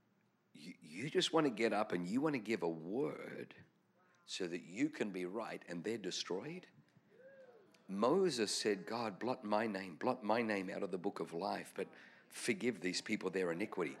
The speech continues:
God said, "Get away from them because I'm gonna destroy them and I'm gonna make of you a great nation." So you know what Moses does? He, he, he puts himself in the middle.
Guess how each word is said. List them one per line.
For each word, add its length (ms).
God 240
said, 300
"Get 160
away 500
from 380
them 380
because 240
I'm 80
gonna 140
destroy 600
them 200
and 60
I'm 40
gonna 120
make 220
of 100
you 180
a 40
great 280
nation." 480
So 160
you 80
know 80
what 80
Moses 300
does? 400
He, 160
he, 280
he 160
puts 220
himself 400
in 80
the 80
middle. 260